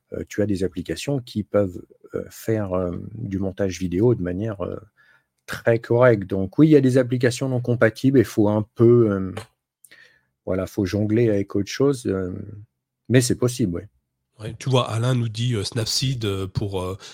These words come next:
Speaker 2: pour jouer avec les photos, donc une fo-, une, une application de, de Google qui marche très, très bien également. Et l'application
Speaker 1: Mm.
Speaker 2: photo de Google s'améliore au fur et à mesure, mais elle est très loin, euh, de Photoshop, évidemment. Euh, toi, tu parlais donc Photopea. Pour la vidéo, moi, j'utilise, euh,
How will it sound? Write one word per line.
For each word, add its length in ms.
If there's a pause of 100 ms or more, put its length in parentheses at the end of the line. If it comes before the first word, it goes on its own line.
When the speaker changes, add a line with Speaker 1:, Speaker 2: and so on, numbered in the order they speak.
(100)
Speaker 2:
pour 160
jouer 140
avec 180
les 80
photos, 500
donc 220
une 140
fo-, 280
une, 140 (380)
une 120
application 460
de, 160
de 140
Google 420
qui 120
marche 160
très, 120
très 160
bien 140
également. 400 (400)
Et 60
l'application 480
Speaker 1:
Mm. 20
Speaker 2:
photo 320
de 40
Google 300
s'améliore 440
au 40
fur 300
et 20
à 60
mesure, 340
mais 140
elle 80
est 100
très 180
loin, 280 (420)
euh, 260
de 160
Photoshop, 500
évidemment. 540 (400)
Euh, 360
toi, 200
tu 140
parlais 280
donc 280
Photopea. 720 (300)
Pour 200
la 220
vidéo, 560
moi, 180
j'utilise, 720
euh, 360